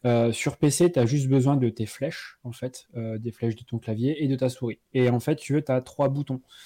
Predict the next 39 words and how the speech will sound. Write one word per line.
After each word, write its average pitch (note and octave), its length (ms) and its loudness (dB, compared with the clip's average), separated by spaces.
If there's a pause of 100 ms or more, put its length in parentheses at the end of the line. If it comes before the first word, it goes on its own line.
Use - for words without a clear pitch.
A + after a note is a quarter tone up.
(220)
T'as, C3+ 280 2
euh, A2+ 200 -2
du A2 140 -10
coup, - 220 -10
ben, A#2 180 -4
euh, G#2+ 260 -10
faire A#2 220 -8
la A#2 100 -6
tâche, D3+ 420 -8 (340)
euh, A2+ 440 -4 (240)
faire C3+ 260 2
une C#3 120 2
alerte, B2+ 340 2
euh, A2+ 160 2
cadavre, D#3+ 500 0 (440)
et, D3 200 4
euh, C3 80 6
quand A#2+ 160 -2
t'es B2+ 100 -2
imposteur, A#2+ 480 -2
t'as B2 140 -2
saboter, C3 480 -2
parce A#2+ 180 -8
que - 60 -14
tu - 160 -18
peux A#2 100 -6
aussi A2+ 220 -8
saboter A#2 460 -2
le A#2 100 0
vaisseau A#2+ 500 -2
en A2+ 60 -6
coupant A2+ 260 -8
l'oxygène, A2 720 -8
et G#2+ 120 -10
cetera. - 360 -8 (380)
Mais, B2+ 300 4
euh, A#2 420 2
mais B2 80 0
voilà. A#2+ 200 0